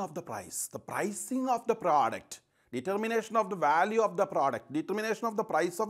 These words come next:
the product. That is a crucial question. That is a crucial thing when a marketer is concerned. ഒരു വിപണനക്കാരനെ സംബന്ധിച്ചിടത്തോളം ഏറ്റവും പ്രധാനപ്പെട്ട ഒരു കാര്യമാണ് ഒരു ഉൽപ്പന്നത്തിന് വില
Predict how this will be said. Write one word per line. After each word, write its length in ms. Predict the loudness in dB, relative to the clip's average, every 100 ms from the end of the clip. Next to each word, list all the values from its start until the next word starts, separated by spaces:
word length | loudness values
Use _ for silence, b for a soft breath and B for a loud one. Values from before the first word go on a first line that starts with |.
| 0
the 40 | 4
product. 340 | 6 6 2 -8 b b b -8
That 100 | -6
is 60 | -6 -8
a 20 | -10 -6
crucial 760 | -6 -4 -8 -10 -4 2 2 2 -4 -10 _ _ _ _ _ -16
question. 420 | -14 -12 -10 -10 -10 -16 _ _ _ _ _ -4
That 100 | -2
is 80 | -4 -6
a 20 | -6
crucial 440 | -6 -4 -4 -4 -4 -4
thing 160 | -4 -4 -8 _ _ _ -6
when 120 | -4 -2
a 40 | -4
marketer 440 | -4 -6 -8 -8 -10
is 80 | -10 -14
concerned. 460 | -16 -16 -18 -20 -20 -20 _ _ _ _ _ _ _ -6
ഒരു 80 | -4 0
വിപണനക്കാരനെ 640 | 2 2 2 4 4 4 2
സംബന്ധിച്ചിടത്തോളം 760 | 0 0 2 4 6 6 8 6 B B -8
ഏറ്റവും 220 | 2 4 4
പ്രധാനപ്പെട്ട 600 | 0 4 6 8 10 8 6
ഒരു 80 | 10
കാര്യമാണ് 480 | 12 12 12 10 8 8
ഒരു 60 | 4
ഉൽപ്പന്നത്തിന് 460 | 4 2 2 2 2
വില 180 | 2